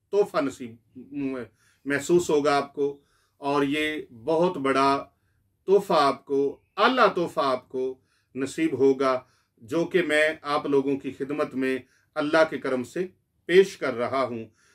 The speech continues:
शब मेराज की कदर करना, शब मेराज में ज़्यादा कुछ ना कर सके तो ये अमल मुबारक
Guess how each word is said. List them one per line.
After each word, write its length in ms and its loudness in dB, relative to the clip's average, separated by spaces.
शब 220 -2
मेराज 500 4
की 100 -10
कदर 320 2
करना, 340 2
शब 240 -2
मेराज 420 2
में 180 -4
ज़्यादा 380 4
कुछ 240 -4
ना 100 -4
कर 200 -4
सके 280 -10
तो 140 -12
ये 260 2
अमल 240 2
मुबारक 400 -2